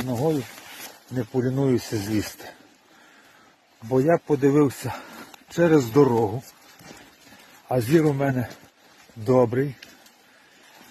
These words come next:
Або ще кажуть, око вже має набити, пора бити морду. <coughs> Дивіться, що я побачив через дорогу. Ось такого,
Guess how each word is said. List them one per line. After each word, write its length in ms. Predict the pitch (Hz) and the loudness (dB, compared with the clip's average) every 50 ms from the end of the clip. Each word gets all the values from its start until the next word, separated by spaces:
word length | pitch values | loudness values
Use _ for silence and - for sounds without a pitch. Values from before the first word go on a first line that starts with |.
| _ _ _ _ _ _ _ _ _ - 120 | _ _ _ _ _ _ _ _ _ -18 -14
Або 180 | 123 123 131 113 | -12 -10 -10 -8
ще 160 | - - 135 | -6 -6 -4
кажуть, 440 | - - 147 143 131 135 139 - - - - - | -2 -2 -2 0 0 -2 -4 -6 -8 -8 0 4
око 300 | 170 160 - - 151 143 | 4 4 4 4 0 0
вже 180 | 127 120 151 | 2 0 -2
має 320 | 147 147 151 143 143 139 135 | 0 0 0 0 0 0 -2
набити, 480 | 143 139 127 120 147 131 - - 120 - - _ _ _ - - _ _ _ _ _ - | -2 -2 0 0 0 0 0 -4 -12 -12 -12 _ _ _ -20 -20 _ _ _ _ _ -8
пора 300 | 135 139 135 147 143 131 | -6 -4 -2 -2 -2 -2
бити 340 | 117 131 127 117 - 123 | 0 -2 -4 -4 -4 -8
морду. 520 | 117 120 117 120 117 110 110 123 165 170 170 156 143 - _ _ _ - - - 740 | -8 -6 -4 -4 -4 -4 -4 -4 -4 -4 -6 -6 -10 -12 _ _ _ 2 2 4 2
<coughs> 400 | 784 - 202 147 - _ _ - | 2 2 0 0 -2 _ _ -14
Дивіться, 480 | 131 139 143 160 156 - - - 123 - - - _ _ - - - | -8 -4 -2 -2 -2 -4 -6 -16 -20 -20 -20 -20 _ _ -20 -14 -10
що 100 | 139 135 | -6 -6
я 120 | 131 123 | -4 -6
побачив 520 | 117 - 120 113 120 139 147 - - 123 - | -6 -6 -6 -2 -2 -2 -2 -4 -6 -16 -12
через 340 | - 123 123 117 113 101 92 | -8 -6 -6 -4 -4 -4 -2
дорогу. 260 | 107 110 104 92 80 - - - - - - - - - - - - - - - - - - - - - - - | -2 -2 -2 -2 -6 -12 -16 -18 -18 -18 -18 -20 -20 -20 -20 -20 -20 -20 -20 -20 -20 -20 -20 -16 -14 -12 -8 -6
Ось 160 | - 139 110 - | -4 -4 -4 -4
такого, 600 | - - 117 - - 160 175 165 151 156 139 | -4 -4 -4 -2 2 2 2 4 2 0 -4